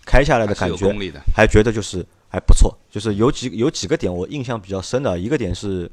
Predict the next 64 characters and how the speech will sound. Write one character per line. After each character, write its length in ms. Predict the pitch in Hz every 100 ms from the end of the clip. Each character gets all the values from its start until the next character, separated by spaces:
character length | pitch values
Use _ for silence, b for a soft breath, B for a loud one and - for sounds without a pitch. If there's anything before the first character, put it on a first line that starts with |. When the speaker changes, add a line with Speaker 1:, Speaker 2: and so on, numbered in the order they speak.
| - - _ _ _ - -
Speaker 1:
这 140 | - 131
个 60 |
车 120 | 113 123
的 80 |
提 160 | - 85
速， 160 | 113 - b b b b b _
我 100 | -
觉 100 | 90
得 80 | 92
不 100 | -
错， 160 | - - _ _
Speaker 2:
嗯。 240 | 98 85 -
Speaker 1:
提 120 | 101
速 140 | 98
蛮 120 | 95 82
快 200 | 101 82
的。 100 | -
Speaker 2:
嗯。 160 | 85 76 - _
Speaker 1:
但 120 | 123
是 140 | 113 113
你 140 | 98
说 180 | 90 127
它 180 | 123 127
的 140 | 127
这 100 | 117
个 260 | 120 110 104
转 320 | - 104 80
向 260 | - 175 139
的， 180 | 104 92
我 220 | 87 95
只 120 | 101
能 120 | 90
说 240 | 95 98 95
转 220 | 87 85
向 200 | 127 113
能 120 | 92
够 140 | 95 98
达 160 | 82
到 160 | 85 101
一 100 | 90
个 120 | 95
就 100 | 92
是 240 | 90 87 80 B B _
正 180 | 165 127
常 160 | 90
的 80 | 85
水 140 | 78
平。 180 | 71 87 - b b b b b
Speaker 2:
嗯。 80 | - - _
Speaker 1:
然 100 | 107
后 60 |
还 140 | 104 131
有 100 | 160
一 60 |
个 80 | 123
点 120 | 101
是 200 | 110 104
让 120 | 98 98
我 80 | 95
印 80 | 104
象 100 | 92
比 40 |
较 100 | 90
深， 240 | - 92